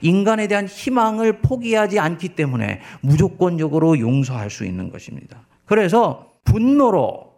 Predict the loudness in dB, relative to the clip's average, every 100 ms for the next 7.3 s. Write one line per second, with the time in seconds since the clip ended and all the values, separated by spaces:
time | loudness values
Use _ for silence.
0 | _ -8 -6 -2 -2 -2 -4 -6 -6 -6
1 | -6 -6 -6 -6 -8 -8 -10 -14 -16 -16
2 | -20 _ _ 0 0 2 0 -2 -6 -4
3 | -4 -6 -8 -10 -8 -8 -8 -10 -12 -14
4 | -16 -18 -20 -20 _ _ -6 -4 -2 0
5 | 0 -2 -4 -6 -12 _ _ _ -10 -6
6 | -6 -6 -8 -10 -12 -14 -12 -12 -14 -8
7 | -8 -8